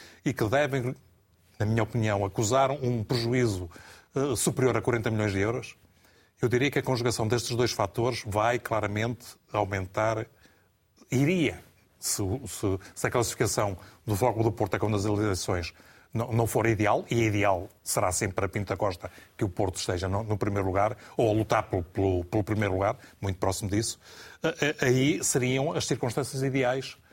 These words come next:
para, para quem quer, quer, eh, concorrer com a atual li-, liderança. É impossível antecipar, eh, esse lado desportivo, mas, mas,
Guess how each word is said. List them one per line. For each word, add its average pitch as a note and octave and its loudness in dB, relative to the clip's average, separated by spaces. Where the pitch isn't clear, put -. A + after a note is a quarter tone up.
para, A2+ 2
para A#2+ 0
quem A2+ 0
quer, A#2 0
quer, G#2+ 0
eh, A2+ -2
concorrer A2+ 0
com B2+ -2
a C3 0
atual C3 2
li-, C3 -4
liderança. C#3+ 0
É A#2+ 0
impossível G#2+ 2
antecipar, G#2 0
eh, A2+ -2
esse G2+ 0
lado G2 2
desportivo, B2 0
mas, G#2 -2
mas, G#2+ -2